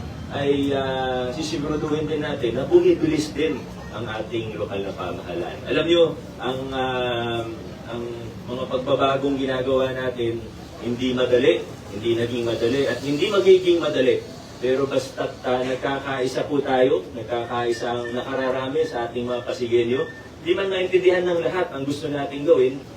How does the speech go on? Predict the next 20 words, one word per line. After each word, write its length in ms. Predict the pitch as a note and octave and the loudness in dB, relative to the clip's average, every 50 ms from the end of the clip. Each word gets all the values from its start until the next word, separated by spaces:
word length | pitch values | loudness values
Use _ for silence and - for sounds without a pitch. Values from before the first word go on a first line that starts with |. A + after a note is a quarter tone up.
| - - A2+ | -14 -4 -2
ay 80 | B2 C3+ | 0 0
importante, 720 | C#3 - C#3 C3 - - C3+ C3+ C3 C3 - D3 D3+ C3+ | 0 -2 -4 -4 -4 -4 -4 -4 -6 -4 -2 -2 -2 0
dire-diretso 720 | B2 A#2+ A#2+ B2+ B2 A#2+ B2 B2 A#2+ A#2+ A#2 - B2+ A#2+ - | 2 2 2 4 2 2 4 2 2 2 0 -2 -6 -6 -4
po 160 | C#3 C#3+ C#3+ | -4 -4 -2
tayo, 400 | E3+ E3+ E3 D3+ C#3 C#3 C#3 C#3 - - - - - | -2 0 0 0 0 0 -2 -4 -6 -12 -14 -12 -8
paganda 400 | B2+ B2+ - C3 B2 B2 B2+ B2 | -6 -2 0 0 4 4 4 4
ng 160 | B2 A#2+ A#2+ | 4 2 0
paganda 560 | - B2 A#2 B2 A#2 A#2 A2+ A#2+ A2 G#2 G#2 | -2 -2 -2 0 -2 -2 -2 -2 -4 -4 -4
ang 80 | G#2 G#2 | -4 -4
nagiging 400 | G#2 G2+ A#2+ A#2 A#2 A#2 A2+ G#2 | -4 -2 -2 -2 -2 -4 -6 -6
serbisyo, 720 | - - A2 G#2+ - - E3 E3 - C3 B2 A#2 A#2 A#2 - - - - - | -4 -4 -4 -2 -2 -2 -2 -2 0 2 2 0 0 -2 -8 -12 -16 -14 -6
at 160 | - B2 B2+ - - - | -4 -4 -4 -4 -8 -6
tapat 400 | - - - - E3+ D#3+ - - - - - - - | -6 -6 -2 0 -2 -2 -2 -4 -8 -14 -16 -14 -10
ang 160 | A2+ A2+ A#2+ | -10 -8 -6
inyong 400 | A#2 A#2 A#2+ A#2+ B2 A#2+ A#2 A#2 | -4 -2 -2 0 0 0 -2 -2
pamahalaan, 720 | - - A2 A2 A#2 G#2+ - - A#2 A2 - A#2+ B2 B2+ - - | -4 -6 -4 -4 -6 -4 -4 -4 -4 -2 -2 -2 -2 -2 -2 2
bukas 480 | A#2+ A#2 - E3+ E3 E3 - - - B2+ | 2 2 2 2 0 -2 -2 -2 -4 -4
ang 80 | A#2+ | -2
inyong 320 | A#2+ A#2+ A#2 A#2+ A#2+ A#2+ A#2 | -2 -2 -2 -2 -2 -2 -4
pamahalaan. 720 | A2+ A2+ A2+ A2+ A2+ A2+ A#2 A#2+ A#2+ A#2+ G2 F#2+ F#2 F#2 | -4 -6 -6 -6 -4 -4 -2 0 0 0 -2 -4 -6 -8